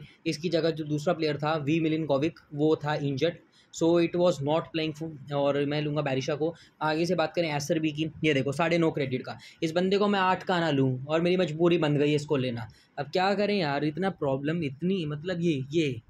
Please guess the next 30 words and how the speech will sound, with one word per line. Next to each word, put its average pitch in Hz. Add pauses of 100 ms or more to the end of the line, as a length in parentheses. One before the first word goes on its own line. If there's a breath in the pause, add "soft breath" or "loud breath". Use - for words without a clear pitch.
(120)
एक 165
और 165
player 139
आया 127
है 117
जी 151
ब्रेमर, 135 (340 loud breath)
अरे 233
नौ 185
credit 208
तक -
चलता 135
है, 170
साढ़े 135
नौ 220
कर 208
दोगे 208
यार, 214
मैं, 151
पागल 143
बना 208
के 208
रख 190
दिए 196
इन्होंने। 196 (340 loud breath)
ये 180
साढ़े 185
आठ 208
credit 208
तक 214